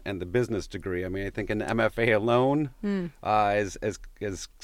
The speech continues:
Speaker 1: can sometimes be a disaster for a theater company, and a,
Speaker 2: <laughs> Yeah.
Speaker 1: and a business degree alone could also sometimes be the wrong emphasis.
Speaker 2: Right. Well, and the conversation that we initially had was the skills that Brian and I had, Michael didn't possess, but he had skills that we didn't possess.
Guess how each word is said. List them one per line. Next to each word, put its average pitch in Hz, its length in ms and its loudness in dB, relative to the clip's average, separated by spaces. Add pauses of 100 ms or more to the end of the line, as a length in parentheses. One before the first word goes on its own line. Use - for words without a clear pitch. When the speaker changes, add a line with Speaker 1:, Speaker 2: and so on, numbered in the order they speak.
(120)
Speaker 1:
can 107 160 -4
sometimes 113 400 0
be 120 160 4
a - 20 4
disaster 110 540 0
for 135 100 -4
a 127 60 -4
theater 131 340 0
company, 139 440 4
and 151 100 8
a, - 20 8
Speaker 2:
<laughs> 107 60 4
Yeah. - 80 2
Speaker 1:
and 127 100 6
a 117 60 6
business 151 400 2
degree 143 300 2
alone 127 440 2
could 120 160 -4
also 123 300 0
sometimes 110 480 -4
be 110 400 -2 (380)
the 117 80 0
wrong 110 280 2
emphasis. - 680 -4 (120)
Speaker 2:
Right. 175 280 -8 (360)
Well, 226 140 4
and 220 160 6
the 196 180 4
conversation 226 560 -2
that 180 60 -2
we 175 100 -2
initially 180 380 -2
had 160 280 -4
was 160 240 -4
the 170 120 -8
skills 185 320 -4
that 170 120 -8
Brian 175 280 2
and 160 100 -2
I 160 80 -4
had, 160 320 -6
Michael 175 320 -2
didn't 156 220 -6
possess, 160 400 -8
but - 160 -10
he 196 120 -2
had 160 140 -4
skills 170 300 -6
that 185 120 -8
we 180 120 -2
didn't 170 220 -8
possess. 165 440 -10